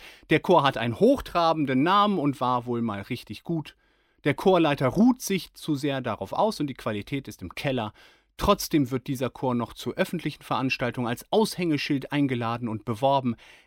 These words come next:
Er lebt von dem, was er mal war, er hat aber seine Qualität erhaltenen Strukturen komplett aufgegeben. Er ist halt gut, weil er mal gut war. Bei einem Chor nur ein Problem für meine Ohren,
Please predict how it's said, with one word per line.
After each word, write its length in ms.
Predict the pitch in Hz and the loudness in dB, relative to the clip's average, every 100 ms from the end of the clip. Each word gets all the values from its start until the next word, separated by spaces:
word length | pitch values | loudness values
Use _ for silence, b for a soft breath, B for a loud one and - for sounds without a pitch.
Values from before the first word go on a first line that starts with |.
| _ | _
Er 120 | 131 | 0
lebt 360 | 123 180 190 - | 4 2 0 -4
von 240 | 151 135 | 0 2
dem, 240 | 139 151 | 2 2
was 140 | 127 - | 0 -4
er 120 | 107 | -8
mal 260 | 95 92 95 | -6 -6 2
war, 260 | 127 131 B B | 2 2 B B
er 140 | 120 117 | -4 -4
hat 140 | 135 | -4
aber 180 | 131 127 | -2 0
seine 200 | 120 117 | 0 -2
Qualität 640 | - 123 110 - 151 156 | -4 -4 -4 -4 -4 -4
erhaltenen 680 | - 156 123 117 - 120 113 | -4 -6 -2 -6 -4 -4 -4
Strukturen 720 | - - 110 - 160 - 131 | -6 -10 -12 -6 -6 -2 -2
komplett 760 | - 127 - - 202 196 - - | 0 -2 -2 -8 -2 -2 -2 -6
aufgegeben. 640 | 113 - 104 110 98 87 b b b b | -6 -6 -6 -6 -6 -10 b b b b
Er 100 | 147 | 2
ist 220 | 175 - | 2 2
halt 200 | 127 110 | -4 0
gut, 380 | 190 180 - - _ _ _ | 0 0 -2 -16 _ _ _
weil 120 | 120 120 | -4 -2
er 120 | 120 | -2
mal 200 | 110 104 | -2 -4
gut 400 | 127 110 110 101 | -6 -10 -8 2
war. 320 | 117 98 - _ _ _ _ _ _ _ _ _ _ _ _ _ _ _ _ _ _ _ _ _ _ _ _ _ _ | 4 4 -2 _ _ _ _ _ _ _ _ _ _ _ _ _ _ _ _ _ _ _ _ _ _ _ _ _ _
Bei 100 | - | -4
einem 220 | 127 131 127 | 0 0 0
Chor 380 | - 214 139 | 2 4 4
nur 180 | 120 127 | 2 0
ein 140 | 120 123 | -2 -4
Problem 480 | - 120 127 127 | -4 -4 0 -2
für 140 | - 113 | -2 -4
meine 260 | 107 104 | -2 -2
Ohren, 440 | 110 175 165 139 | 2 2 2 -2